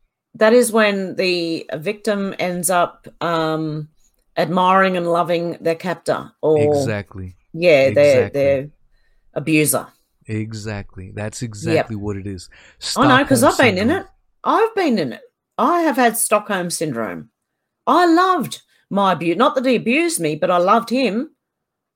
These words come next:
Speaker 1: or I thought I did. And, um,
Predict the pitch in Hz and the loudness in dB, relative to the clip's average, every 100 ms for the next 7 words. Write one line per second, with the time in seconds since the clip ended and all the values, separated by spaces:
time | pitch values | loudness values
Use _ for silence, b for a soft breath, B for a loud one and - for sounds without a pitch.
0 | _ _ 147 143 208 226 208 139 160 220 | _ _ -4 -2 2 2 2 0 -2 -2
1 | - b b - 208 214 214 208 - - | -10 b b -4 0 0 0 -4 -6 0
2 | 220 214 208 202 202 202 | 2 4 2 0 -2 -6